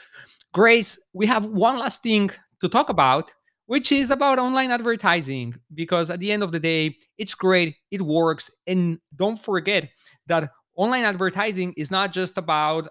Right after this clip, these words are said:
uh, Google Ads pay-per-click search, uh, network. There is also a lot of brand awareness to be done, whether you're gonna do it over social media, whether you're gonna do it through, uh, display advertising, or, um, if you're gonna be doing it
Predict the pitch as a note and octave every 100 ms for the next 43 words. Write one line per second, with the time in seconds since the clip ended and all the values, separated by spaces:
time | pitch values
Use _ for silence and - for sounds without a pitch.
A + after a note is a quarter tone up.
0 | - D3 C#3+ C#3 C3+ - D3 F3 E3+ D#3
1 | - E3+ D#3 D#3 C#3+ G#3 B3+ G3 - _
2 | _ _ _ - F#3+ F#3 - - D#3+ D#3
3 | D3+ D3 D3 E3 F#3 A3 D#3+ E3 A3+ -
4 | _ _ _ - E3 E3+ D#3+ F#3 F#3 G3
5 | G3 F3+ F3 D3+ E3+ E3 F3+ F#3 - C#3
6 | C3 E3 E3 C3+ C#3+ D3 C#3+ C#3 D3 C3+
7 | D3+ D3 - C#3 C3+ B2+ D3 - C3+ F3+
8 | G3+ G3 F#3+ D#3 D3+ C3+ C3 C3+ B2 C#3
9 | C#3 - _ _ _ D#3 D3 C#3+ C#3+ C#3+
10 | C3 B2+ B2 - E3 D3+ B2 C3 B2+ G3+
11 | A#3 F#3 F3+ F3 F3+ _ - A2+ - D3+
12 | D#3 D#3 D#3+ E3 E3+ F3 - C#3 C3+ C3
13 | B2+ B2 A#2+ C3+ B2 C#3+ C#3+ C#3+ C3+ C#3
14 | C#3 C3 C#3 C#3+ C#3